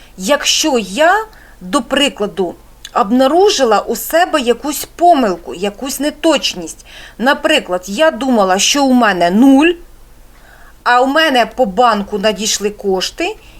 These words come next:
і мені потрібно тепер цей не нуль відправити, а відправити суми. І якщо, дивіться, що таке нова звітна? Це той самий звітний,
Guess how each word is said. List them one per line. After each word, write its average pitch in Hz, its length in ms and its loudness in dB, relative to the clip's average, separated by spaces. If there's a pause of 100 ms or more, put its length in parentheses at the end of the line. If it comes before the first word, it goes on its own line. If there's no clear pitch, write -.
(220)
і 403 340 4
мені 370 260 4
потрібно 320 460 -2
тепер 302 360 0
цей 302 200 0
не 277 160 2
нуль 392 340 2
відправити, 233 840 -2 (640)
а 226 120 -2
відправити 330 600 0
суми. 262 600 2 (880)
І 285 180 -2
якщо, 339 640 2
дивіться, 320 540 -2
що - 180 0
таке 370 260 0
нова 330 280 2
звітна? 277 380 -4
Це 302 440 2 (240)
той 320 180 2
самий 294 360 2
звітний, 262 680 -2